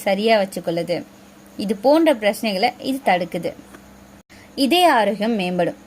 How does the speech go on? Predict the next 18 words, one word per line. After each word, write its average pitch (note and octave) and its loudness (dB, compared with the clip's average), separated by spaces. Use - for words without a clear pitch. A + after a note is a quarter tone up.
வெண்டைக்காய் C4+ 2
கொழுப்பு D#4 4
குறைக்க G3+ 2
உதவுது. E3+ 0
இதயத்துல B3 2
உள்ள F#3+ -2
தமனிகளின் G3+ -2
கொழுப்பு A#3 2
படியாம F3 -2
தடுக்குது. E3+ -4
இதுல D#4 6
இருக்கிற F4+ 0
ஆன்டி C4+ 2
ஆக்சிடென்ட்ஸ் G3 -4
இதய B3+ 2
நோய் G#3 0
அபாயத்தை F3 0
குறைக்கும், E3+ -4